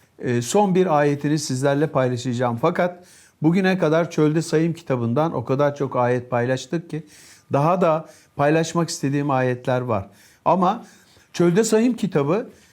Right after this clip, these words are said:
aslında İsa Mesih'i işaret eden tek başına, başlı başına bir kitaptır. Ve bugün işleyeceğim size son bölümde ise, e, Rab bir şekilde Musa ve Harun'a öleceklerini bildiriyor. Çünkü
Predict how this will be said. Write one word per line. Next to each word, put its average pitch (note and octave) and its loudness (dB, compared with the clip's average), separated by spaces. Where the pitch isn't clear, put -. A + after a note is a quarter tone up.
aslında F#3 2
İsa G3 0
Mesih'i F#3 -2
işaret F3 0
eden E3 0
tek G#3+ 0
başına, E3 0
başlı E3 0
başına D3 -2
bir D3 2
kitaptır. - -6
Ve G3 4
bugün C4+ 4
işleyeceğim G3 0
size F3 0
son F#3+ 0
bölümde D3 4
ise, F3 0
e, C#3 2
Rab G#3+ 2
bir G#3+ 4
şekilde F3+ 2
Musa F3+ 2
ve F3 2
Harun'a D3 2
öleceklerini C#3 0
bildiriyor. G2 -6
Çünkü F3+ -2